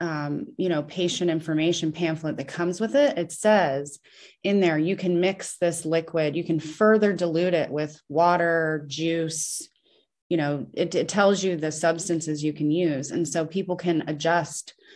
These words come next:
the milligram per milliliter ratio of the manufacturer liquid even further to make it more dilute and, um, easier to taper as well.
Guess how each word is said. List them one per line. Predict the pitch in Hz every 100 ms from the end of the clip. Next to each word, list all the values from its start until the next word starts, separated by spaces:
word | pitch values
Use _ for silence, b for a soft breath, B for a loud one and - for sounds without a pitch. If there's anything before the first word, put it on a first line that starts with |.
| B
the | 185
milligram | 175 165 165 160 156
per | 160
milliliter | 160 156 156 151 151 147
ratio | 135 139 160 - 165 143 127 139 156 - b b -
of | 117 175 151
the |
manufacturer | 165 156 156 151 160 156 151 139
liquid | 135 165 - 131 127
even | - 156 151 147
further | - 156 156 139
to | 139
make | 160 151 147
it | -
more | 147
dilute | 143 139 139 147 131 - -
and, | - 143 139 135
um, | - 143 131 131
easier | 151 156 151 127
to | 135
taper | 156 127 -
as | - 151
well. | 139 131 - 160